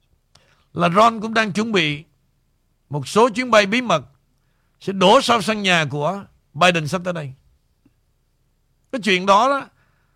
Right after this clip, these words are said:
chúng ta ngu xuẩn mới bảo rằng là, là, là sai luật pháp. Bắt bỏ tù cũng được,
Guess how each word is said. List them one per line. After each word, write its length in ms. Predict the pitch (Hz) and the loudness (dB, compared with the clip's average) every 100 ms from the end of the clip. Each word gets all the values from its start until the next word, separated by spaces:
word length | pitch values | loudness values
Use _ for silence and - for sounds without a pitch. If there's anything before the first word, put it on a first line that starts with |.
| _ _ _ - | _ _ _ -12
chúng 120 | 226 | -4
ta 80 | 254 | -2
ngu 240 | 233 233 | 0 0
xuẩn 260 | 185 190 214 | 0 -4 -4
mới 80 | 233 | 0
bảo 160 | 196 | 0
rằng 280 | 208 185 175 | 2 -2 -2
là, 340 | 170 160 147 - _ _ - | -4 -4 -6 -10 _ _ -12
là, 200 | 151 160 | -4 -2
là 180 | 151 151 | 0 -2
sai 240 | - 214 | 2 2
luật 160 | 180 147 | 0 -2
pháp. 240 | 220 233 _ _ _ _ _ _ _ _ _ _ _ | -4 -4 _ _ _ _ _ _ _ _ _ _ _
Bắt 220 | - 233 - | -6 -6 -2
bỏ 140 | 214 | -2
tù 320 | 208 208 185 | 2 4 2
cũng 120 | 196 | 0
được, 100 | 208 | -4